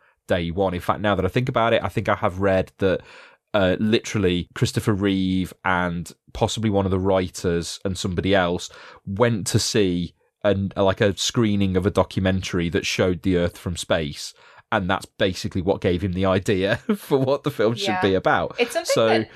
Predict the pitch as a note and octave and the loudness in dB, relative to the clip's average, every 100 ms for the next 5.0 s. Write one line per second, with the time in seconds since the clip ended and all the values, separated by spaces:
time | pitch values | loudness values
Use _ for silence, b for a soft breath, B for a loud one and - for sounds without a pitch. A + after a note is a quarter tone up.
0 | G3 G#3 F#3 E3 F3+ G3 F#3+ E3+ E3 D#3+ | -10 -2 -2 -2 -2 0 0 -2 -4 -6
1 | - D3 D3 - D#3 C#3+ D3 A#2+ A2 F#2+ | -6 -6 -6 -4 -4 0 2 4 4 2
2 | E2+ D2 D#3+ D#3 D#3+ D#3+ D#3 D#3+ D#3 D#3 | 0 -4 -6 -2 -2 -4 -4 -2 -2 -6
3 | D#3+ - D3 D3 D3 - C#3 D3 D3 D3+ | -12 -10 -8 -6 -6 0 0 0 -2 -4
4 | - _ _ D#3 D3 C#3+ D3+ D3+ D3+ D3 | -8 _ _ -2 0 2 0 0 0 -2